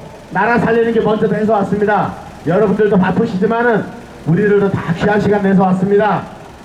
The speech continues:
이거 누가 합니까? 가만 내버려둘 수 없지 않습니까? 자, 진짜 바쁘신 분들은 저기 저 커피 만 원짜리 하나 준비되어 있습니다. 어, 저기, 저기, 저기, 저 예쁜 아주머니가 커피 저 만 원짜리 준비해놨습니다.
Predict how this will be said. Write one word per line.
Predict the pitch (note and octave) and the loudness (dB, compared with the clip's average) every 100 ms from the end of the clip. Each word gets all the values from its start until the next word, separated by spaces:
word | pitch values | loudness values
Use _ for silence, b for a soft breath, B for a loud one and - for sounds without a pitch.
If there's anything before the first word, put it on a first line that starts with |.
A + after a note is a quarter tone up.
| - G3+ | -8 -4
이거 | C4 | -2
누가 | A#3+ A#3 A#3+ | 0 0 0
합니까? | A#3+ A#3+ A#3+ F#3+ C3 - - - - - - - - - | 0 -2 0 0 -2 -8 -16 -18 -18 -18 -18 -18 -14 -4
가만 | A#3+ C#4 | -2 0
내버려둘 | C4+ C#4 C#4 C#4 | 0 0 0 0
수 | B3 | 0
없지 | B3 | 0
않습니까? | B3+ G#3+ A#3 G#3 F#3+ C3 - - - - - - | 0 0 0 0 0 0 -2 -12 -14 -16 -12 -2
자, | G3+ D#3+ - - - - | 0 0 -4 -12 -16 -8
진짜 | - - - | -2 0 2
바쁘신 | - A3+ C#4 C4 C4 | 0 0 0 0 0
분들은 | C4 C#4 C#4+ G#3+ - - - - | 0 0 0 0 -4 -12 -16 -6
저기 | D3 E3 F#3 | -4 -2 0
저 | F#3+ F#3+ C#3 - | 2 2 0 -2
커피 | G3+ - | -2 0
만 | F#3 D#3+ | 0 0
원짜리 | F3+ F#3 F3+ | 0 0 2
하나 | E3 F3 | 2 0
준비되어 | D#3 E3 E3 | 0 0 0
있습니다. | D3 D#3 D#3 E3 D3 - - - A2+ | 0 0 0 0 -2 -4 -14 -8 -2
어, | |
저기, | G#2+ C3+ C#3+ C3+ | 0 2 2 2
저기, | C3 A#2+ | 0 0
저기, | A2 G2+ | 0 2
저 | F#2+ F#2 - | 0 0 -2
예쁜 | A#2+ - | -2 0
아주머니가 | B2+ C3+ C3+ C3+ D#3+ D#3+ - - - - | 0 2 2 2 2 0 -2 -8 -14 -4
커피 | E3+ F#3 - | -2 2 2
저 | C#3 | 0
만 | C3+ | 0
원짜리 | D3 D3+ C#3+ | 0 0 0
준비해놨습니다. | C3 C#3+ C3 A2+ B2 C3 C3+ | 0 0 0 -2 -2 0 0